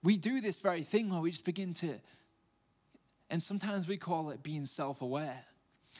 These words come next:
But can I just say, self-awareness isn't always looking inside yourself. I mean, we've seen enough episodes of The X Factor to know that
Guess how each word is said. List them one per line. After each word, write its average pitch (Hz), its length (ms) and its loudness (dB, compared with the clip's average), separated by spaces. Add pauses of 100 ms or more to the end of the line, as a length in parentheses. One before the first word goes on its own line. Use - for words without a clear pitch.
But 160 120 -4
can 196 120 2
I 226 60 4
just 208 200 -2
say, 175 140 -6
self-awareness 160 800 -4
isn't 170 280 4
always 151 480 4
looking 147 380 -4
inside 135 600 -2
yourself. - 580 -8 (440)
I - 60 4
mean, 180 160 10
we've 185 140 6
seen 202 240 -2
enough 180 240 -2
episodes 156 540 0
of 135 60 -2
The 135 120 0
X 147 200 -2
Factor 131 340 2
to 143 160 -2
know 139 220 2
that 131 200 -4